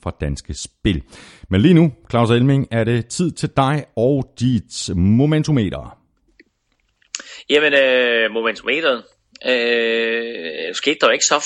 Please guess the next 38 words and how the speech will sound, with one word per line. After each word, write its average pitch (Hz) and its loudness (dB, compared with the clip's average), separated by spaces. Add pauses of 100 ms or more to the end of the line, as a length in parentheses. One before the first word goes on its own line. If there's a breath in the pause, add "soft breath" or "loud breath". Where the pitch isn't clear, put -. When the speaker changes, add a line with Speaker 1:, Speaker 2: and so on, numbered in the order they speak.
(140)
Speaker 2:
frygtelig 147 -2
meget 135 2
med, 127 2 (100)
bortset 139 -6
fra, 143 -2
at 107 -6
vi 123 -10
selvfølgelig 143 -6 (400 loud breath)
igen, 135 -4 (180)
øh, 110 0
havde 143 2
en, 113 -4
altså, 123 -2 (100)
der 147 4
var 135 0
otte 208 2
hold 165 -2 (340 loud breath)
i 147 -8
top 135 -2 (140)
ti, 190 -6 (100)
der 127 -2
vandt. 110 -2 (600 loud breath)
Og, 120 0
øh, 113 -2
det 135 -4
eneste 196 -2
hold, 143 0
man 120 -8
kan 107 -10
sige, 143 -8 (360 soft breath)
som, 113 -2
som 131 -4
ikke 156 -2
vandt 143 0
i 107 -12
top - -10
ti, 139 -6
øh, 107 -2